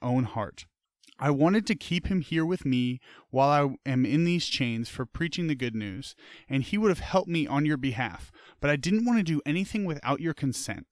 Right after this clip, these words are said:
I wanted you to help because you are willing, not because you were forced.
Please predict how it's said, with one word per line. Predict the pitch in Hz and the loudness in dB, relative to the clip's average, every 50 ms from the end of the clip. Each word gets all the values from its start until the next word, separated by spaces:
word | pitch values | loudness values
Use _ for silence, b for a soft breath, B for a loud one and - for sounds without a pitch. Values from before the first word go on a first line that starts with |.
| _ | _
I | - 147 | 0 2
wanted | 165 190 202 220 208 160 | 4 6 6 4 4 2
you | 156 165 | 0 0
to | 160 147 | 0 0
help | 131 - 156 160 160 _ | 0 0 -2 -2 -2 _
because | - 165 156 - - 143 123 | -6 -8 -6 -4 -6 -6 -4
you | 127 123 113 | -4 -4 -4
are | 110 110 | -4 -2
willing, | 107 127 143 151 160 170 175 165 B B B B B B B | -2 -2 0 0 0 -2 -4 -6 B B B B B B B
not | 120 127 139 143 156 160 - - | 2 4 4 6 4 2 0 -6
because | - 170 - - 139 131 127 120 - | -8 -8 -4 -2 -2 -2 -2 -2 -4
you | 120 113 | -6 -6
were | 104 101 | -6 -6
forced. | 98 - - - 117 98 - - - - - - - | -10 -10 -10 -10 -10 -10 -10 -12 -16 -16 -16 -16 -18